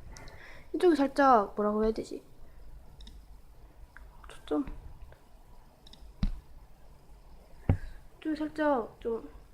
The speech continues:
주름이 좀 이상하게 잡혔어요. 아닌가? 근데 얘는 또 다시 잡으면 되는 거고.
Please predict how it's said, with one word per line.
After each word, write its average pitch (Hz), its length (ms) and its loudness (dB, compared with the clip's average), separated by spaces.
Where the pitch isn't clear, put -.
주름이 277 480 2
좀 247 200 0
이상하게 262 420 6
잡혔어요. - 380 -14
아닌가? 247 300 0
근데 226 140 -6
얘는 226 240 0
또 226 140 -12
다시 233 200 -8
잡으면 233 420 2
되는 196 260 -6
거고. 208 200 -8